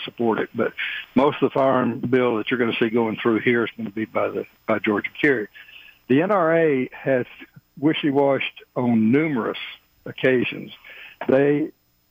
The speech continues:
and in fact, they were not set up to be a Second Amendment group. They were set up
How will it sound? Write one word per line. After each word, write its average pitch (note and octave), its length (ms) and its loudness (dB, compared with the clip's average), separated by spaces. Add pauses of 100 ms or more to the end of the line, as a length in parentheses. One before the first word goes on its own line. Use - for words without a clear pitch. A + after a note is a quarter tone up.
(180)
and D3+ 160 2
in D3 120 0
fact, F#3+ 360 0
they D3 120 2
were D3+ 120 2
not E3+ 220 -2
set D#3 160 2
up D#3 160 -2
to B2 80 -10
be C3+ 460 -2 (560)
a C#3 140 -6
Second C#3+ 240 2
Amendment B2+ 420 2 (680)
group. A2+ 260 0 (360)
They C3 160 2
were C#3 240 -2
set B2+ 160 4
up A#2+ 200 0